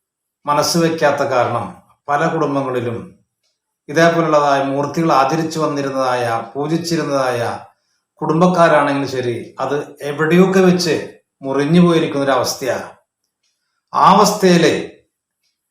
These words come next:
എത്ര കാലം കഴിഞ്ഞാലും അതിനെ ആചരിക്കാത്തോടത്തോളം കാലം ആ കുടുംബത്തിന്റെ നാശമാണ്, പൂർണ്ണമായിട്ട് നാശം പറയാം. ഇനിയിപ്പോ അറിഞ്ഞു മന്ത്രങ്ങൾ ജപിക്കാൻ അറിയില്ലെങ്കിലും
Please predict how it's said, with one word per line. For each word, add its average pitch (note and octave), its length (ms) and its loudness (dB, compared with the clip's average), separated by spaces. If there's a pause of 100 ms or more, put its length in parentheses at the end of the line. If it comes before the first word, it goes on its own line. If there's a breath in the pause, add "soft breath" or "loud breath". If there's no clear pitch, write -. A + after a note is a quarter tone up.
(320)
എത്ര C#3+ 280 -2
കാലം E3+ 340 4
കഴിഞ്ഞാലും D3+ 500 2 (760)
അതിനെ D3 340 -2
ആചരിക്കാത്തോടത്തോളം C#3+ 1120 0
കാലം A#2+ 320 -2 (440)
ആ C3 120 2
കുടുംബത്തിന്റെ C#3 720 -4 (220)
നാശമാണ്, C#3 760 0
പൂർണ്ണമായിട്ട് C3+ 540 -4
നാശം B2 300 -6
പറയാം. G2+ 300 -12 (2000)
ഇനിയിപ്പോ D3+ 260 -2
അറിഞ്ഞു D3+ 380 4 (440)
മന്ത്രങ്ങൾ D3+ 560 2
ജപിക്കാൻ D#3 480 0
അറിയില്ലെങ്കിലും C3 560 -4